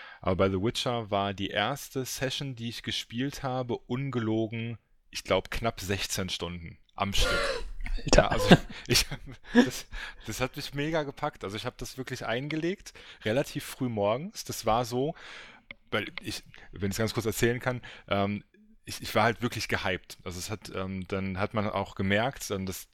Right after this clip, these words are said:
Speaker 1: war dann auch, ähm, alles vollkommen unbegründet. Ich hab mir dann angefangen,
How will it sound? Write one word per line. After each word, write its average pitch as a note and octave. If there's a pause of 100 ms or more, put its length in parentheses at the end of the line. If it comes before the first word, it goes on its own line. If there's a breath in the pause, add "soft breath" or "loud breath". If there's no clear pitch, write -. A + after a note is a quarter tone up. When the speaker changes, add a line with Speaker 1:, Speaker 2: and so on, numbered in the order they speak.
Speaker 1:
war F#2+
dann G2+
auch, F#2+
ähm, F2+
alles G2+
vollkommen A2
unbegründet. A2
Ich G2
hab G2+
mir G2+
dann F#2+
angefangen, G2+